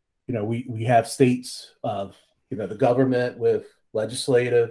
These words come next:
executive, and judicial, all supposed to be checks and balances for each other. And the fourth state is supposed to be checks and balances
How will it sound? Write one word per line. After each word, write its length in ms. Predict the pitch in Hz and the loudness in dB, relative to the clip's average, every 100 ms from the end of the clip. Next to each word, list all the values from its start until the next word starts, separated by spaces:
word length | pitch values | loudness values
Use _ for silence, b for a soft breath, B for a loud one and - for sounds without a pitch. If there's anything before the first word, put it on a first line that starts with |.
| - | -4
executive, 800 | 117 107 120 120 127 113 117 113 - _ _ _ _ _ - | -14 -4 -2 -2 -2 0 0 -2 -8 _ _ _ _ _ -14
and 80 | 107 | -14
judicial, 760 | 107 127 120 - 107 107 107 _ _ _ - | -6 -2 -2 -2 -2 -2 -4 _ _ _ -2
all 180 | 139 139 | 0 2
supposed 220 | 147 139 | 2 0
to 40 | |
be 100 | 123 | -4
checks 340 | - 139 123 139 | 0 0 0 -2
and 80 | |
balances 960 | 123 120 113 110 104 - 104 104 - - _ _ | 0 0 0 -4 -8 -4 -4 -4 -10 -20 _ _
for 140 | 107 | -8
each 240 | 107 107 123 | -8 -6 -4
other. 460 | 107 98 101 - _ _ _ _ _ _ - | -2 -2 -6 -10 _ _ _ _ _ _ -12
And 120 | 117 | -10
the 60 | 113 | -4
fourth 320 | - 143 135 | 4 6 4
state 380 | - 143 127 - | 4 4 4 -4
is 60 | |
supposed 260 | - 135 127 | -2 -2 -2
to 40 | |
be 120 | 110 110 | -8 -8
checks 560 | - 113 - 113 - - | -4 -4 -4 -16 -14 -6
and 140 | 127 | -4
balances 800 | 120 117 113 107 - 104 98 - | -2 -2 -4 -8 -6 -6 -8 -16